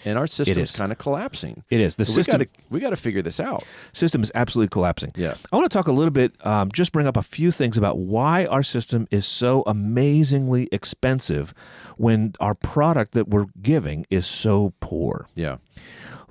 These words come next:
Speaker 2: One thing is that healthcare workers at all levels, the salaries in the United States are much, much higher than anywhere else in the world.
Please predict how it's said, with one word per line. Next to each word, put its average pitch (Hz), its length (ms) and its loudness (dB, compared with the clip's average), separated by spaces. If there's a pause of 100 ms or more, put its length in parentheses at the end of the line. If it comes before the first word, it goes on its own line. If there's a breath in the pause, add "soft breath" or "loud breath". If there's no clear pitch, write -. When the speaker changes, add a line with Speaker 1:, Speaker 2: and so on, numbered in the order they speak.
(140)
Speaker 2:
One 180 300 2
thing 110 260 0
is 78 480 -4
that 95 400 0 (260 soft breath)
healthcare 170 500 2
workers 92 540 0
at 104 200 -2
all 131 340 2
levels, 95 480 0
the 92 100 0
salaries 127 720 0
in 95 100 -2
the 90 80 2
United 101 220 0
States 87 420 -2
are 85 160 0
much, 117 500 -2 (200)
much 117 500 -2 (160)
higher 127 640 -4 (560 loud breath)
than 92 180 -2 (160)
anywhere 113 520 2
else 85 400 -4
in 87 80 -2
the 82 60 -2
world. - 300 -8